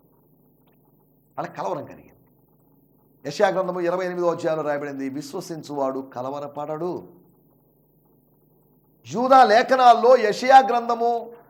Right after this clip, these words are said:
యూదా మత ప్రజలు అంగీకరిస్తారు. వాళ్ళ లేఖనాలు రాయబడింది, వీళ్ళు కలవరపడ్డారంటే విశ్వాసాన్ని కోల్పోయారు.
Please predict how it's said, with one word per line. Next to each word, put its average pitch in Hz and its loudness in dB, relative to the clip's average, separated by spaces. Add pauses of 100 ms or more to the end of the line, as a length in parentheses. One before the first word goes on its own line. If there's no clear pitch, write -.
(200)
యూదా 247 6
మత 220 2
ప్రజలు 220 0
అంగీకరిస్తారు. 202 -4
వాళ్ళ 214 4
లేఖనాలు 262 0
రాయబడింది, 226 -2
వీళ్ళు 226 -2
కలవరపడ్డారంటే 226 2
విశ్వాసాన్ని 214 -2
కోల్పోయారు. 190 -2